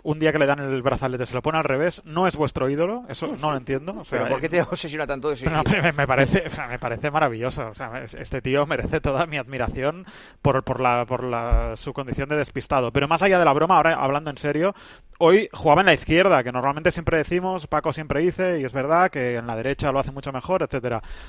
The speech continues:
Speaker 1: Hoy ha jugado en la izquierda, ha tenido la jugada del penalti, ha hecho asistencia, ha hecho la, la, esa jugada. Antes hablabas de Mbappé recorriendo todo el campo. Bueno, Dembélé ha tenido una más o menos, eh,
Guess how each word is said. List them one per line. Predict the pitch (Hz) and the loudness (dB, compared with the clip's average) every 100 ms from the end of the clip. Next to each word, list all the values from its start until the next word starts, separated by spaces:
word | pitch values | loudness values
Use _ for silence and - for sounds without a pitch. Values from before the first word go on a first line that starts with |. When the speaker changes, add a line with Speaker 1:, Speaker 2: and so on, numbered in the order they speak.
| - | -4
Speaker 1:
Hoy | 147 | 2
ha | 156 | 4
jugado | 180 190 | 6 6
en | |
la | 175 | 4
izquierda, | - 156 143 120 135 | 4 2 4 0 2
ha | 131 139 | 2 2
tenido | 160 156 175 185 202 | 0 0 4 6 6
la | 147 | 4
jugada | - 127 | -2 0
del | 147 | 2
penalti, | 151 147 170 175 175 | 2 0 0 0 2
ha | 143 | 2
hecho | 127 156 | 0 -2
asistencia, | 135 151 175 160 165 | -4 -4 -6 -2 -2
ha | |
hecho | 131 156 | 2 4
la, | 147 147 | 4 4
la, | 139 135 131 131 131 143 | 2 4 4 2 -2 -6
esa | 139 151 | -6 -6
jugada. | 139 160 170 160 | 4 6 8 6
Antes | 143 175 | 4 2
hablabas | 180 180 165 | 4 4 2
de | 156 | 0
Mbappé | 151 135 170 185 | 2 2 2 0
recorriendo | 185 165 160 151 | 0 0 0 2
todo | 139 | 2
el | 131 | 2
campo. | 180 147 | 0 0
Bueno, | 131 160 131 - - - - | -2 -2 -6 -12 -16 -16 -4
Dembélé | 143 139 139 165 | -2 2 6 6
ha | |
tenido | 196 190 170 | 4 2 0
una | 165 160 | 2 0
más | 151 151 | 0 -4
o | |
menos, | 147 143 135 139 | -4 -4 -4 -2
eh, | 131 120 120 | -2 -2 -4